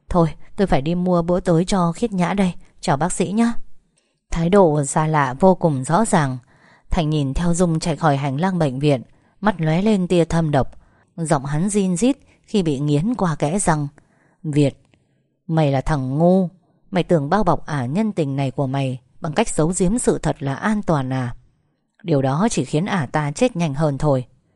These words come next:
Tiếng trống trường dồn dã, báo hiệu một ngày học tập mệt mỏi cũng kết thúc.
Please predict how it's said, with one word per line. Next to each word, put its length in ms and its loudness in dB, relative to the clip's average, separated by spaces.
Tiếng 280 2
trống 200 2
trường 280 0
dồn 260 0
dã, 340 -4
báo 140 0
hiệu 200 2
một 200 -4
ngày 160 -2
học 220 -4
tập 180 -2
mệt 240 -2
mỏi 200 -2
cũng 240 -6
kết 200 -2
thúc. 200 0